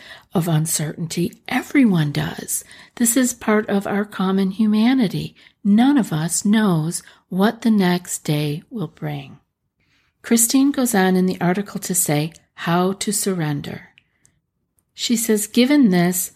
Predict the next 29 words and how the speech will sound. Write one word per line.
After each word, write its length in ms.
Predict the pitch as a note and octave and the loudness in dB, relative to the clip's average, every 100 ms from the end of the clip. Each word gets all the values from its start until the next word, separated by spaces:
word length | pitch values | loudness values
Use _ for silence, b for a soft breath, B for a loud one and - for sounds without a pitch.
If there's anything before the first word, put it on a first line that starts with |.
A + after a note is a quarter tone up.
| _ | _
why 280 | - F#3+ G#3+ | -2 2 4
do 160 | A#3 G#3+ | 4 4
I 160 | F3+ | 2
so 340 | F3 - G#3 A3+ | 0 0 0 0
consistently 920 | - B3+ B3 G#3 G3+ A3+ - F#3+ G3 | -2 -2 0 -2 -2 -4 -2 -2 0
and 160 | G3+ G3 | 0 2
diligently 840 | F#3 F3+ F3 F3+ F3+ - E3+ E3+ - | 2 2 0 0 -4 0 0 -2 -2
resist 640 | E3 D3+ D3+ F#3 G3 - - | -2 -2 0 0 0 -4 -2
uncertainty 760 | E3 D#3+ - F3 F3 E3+ F#3 | -2 0 0 -2 -2 -2 -2
by 200 | F3 D#3 | -2 -4
trying 400 | D#3+ F3+ E3+ F3+ | -4 0 2 0
to 120 | F3+ G#3 | 0 -2
get 260 | E3+ - | -2 -2
the 80 | G3 F#3 | -4 0
world 320 | D#3+ D3+ D3+ - B B | 0 0 -4 -8 B B
to 100 | - | -8
do 220 | D#3+ E3 E3 | -2 0 0
things 440 | D#3+ D#3 D#3+ - | 0 0 0 -2
my 300 | D#3 C#3+ D3+ D3+ | -2 -2 -4 -4
way? 440 | C3+ - - - _ B B B B B B | -4 -4 -10 -16 _ B B B B B B
And 180 | E3 E3+ | 2 4
what 220 | F#3 A#3 | 4 2
can 180 | - A3+ | 2 4
I 120 | G#3 | 4
do 240 | G3+ F#3 F3+ | 4 4 4
instead 800 | F3 E3+ - - E3+ D3 C#3 - B B | 2 2 2 2 2 2 -2 -8 B B
of 140 | - E3+ | -6 0
retreating 680 | D#3+ D#3+ - F#3 F#3 F#3 F#3+ | 0 0 0 2 2 0 0
back 460 | E3+ E3 E3 - | 0 0 -2 -6